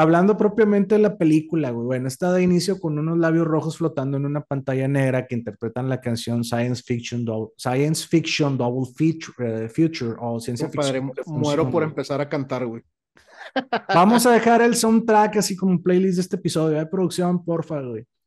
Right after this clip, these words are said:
Speaker 1: Y a lo largo de toda la película, pues, un criminólogo interpretado por el fallecido Charles Grace,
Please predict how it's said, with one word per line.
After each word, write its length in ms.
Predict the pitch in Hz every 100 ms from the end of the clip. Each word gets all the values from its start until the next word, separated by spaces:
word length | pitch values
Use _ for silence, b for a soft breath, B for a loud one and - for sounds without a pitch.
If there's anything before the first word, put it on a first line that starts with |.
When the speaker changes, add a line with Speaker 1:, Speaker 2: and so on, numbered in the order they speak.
| _ _ _ _ _ _ -
Speaker 1:
Y 80 |
a 60 | 170
lo 100 | 185
largo 280 | 196 220 233
de 60 |
toda 120 | 233 233
la 160 | 233
película, 640 | 233 233 233 202 175 165 -
pues, 180 | 127 139
un 160 | 147
criminólogo 800 | 147 185 185 180 180 165 147 143
interpretado 640 | 139 135 123 117 - 131 131
por 120 | 143
el 100 | 135
fallecido 500 | 135 127 120 123 127
Charles 340 | 123 131 131
Grace, 380 | 131 143 131 120